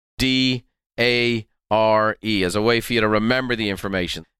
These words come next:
After you listen to this episode, many of you are gonna listen to this probably several times, that you can remember that. You can remember the dare, and, and you can remember what the D stands for, and the A stands for, and the R stands for,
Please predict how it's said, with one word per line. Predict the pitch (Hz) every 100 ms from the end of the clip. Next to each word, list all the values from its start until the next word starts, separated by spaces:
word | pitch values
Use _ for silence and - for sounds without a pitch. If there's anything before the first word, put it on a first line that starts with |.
| -
After | 131 143 -
you | 127
listen | 120 120 110
to | 104
this | 104
episode, | 117 110 107 98 92
many | 92 110
of | 110
you | 107
are |
gonna | 110
listen | 104 101
to |
this | 101
probably | 90 107 95
several | - 117 107 104
times, | - 120 101 80 80 -
that | 101 -
you | 104
can | 107 107
remember | 110 113 131 139 120
that. | 95 80
You | 87
can | 98
remember | 104 107 117 113
the | 107
dare, | 90 117 113 92 80
and, | 85 92
and | 101 95
you | 90
can | 101
remember | 104 110 107
what | 110 107
the |
D | 101 113 110
stands | 101 - 85 82
for, | 95
and | 92
the | 90
A | 101 110
stands | - 90 85
for, | - 90
and |
the | 87
R | 98 110 107
stands | - 82 80
for, | - 85